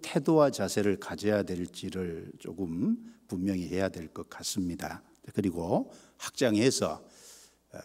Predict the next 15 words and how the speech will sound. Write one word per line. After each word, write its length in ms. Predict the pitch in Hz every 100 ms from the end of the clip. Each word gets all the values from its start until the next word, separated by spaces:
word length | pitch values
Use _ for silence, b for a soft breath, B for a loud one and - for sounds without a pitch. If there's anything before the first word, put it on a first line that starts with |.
| -
교회도 520 | 113 127 147 143 113
그릇이라고 760 | - 143 117 123 113 107 110
말했지만 720 | 95 90 95 98 - 95 98 85
그 220 | 123 104
교회 460 | - 104 120 139 139
안에 380 | 127 131 127
속한 720 | - - - - 165 196 214 - B B
우리 180 | 117 107
성도 480 | - 123 120 117 -
각각도 960 | - - 143 123 - 95 90 113 233 B B
하나님 540 | - 127 120 107 101
보실 260 | 92 87 90
때 120 | 90
그릇이라고 760 | - 127 135 117 - 95 82 113
말했습니다. 800 | 82 82 85 - 80 82 -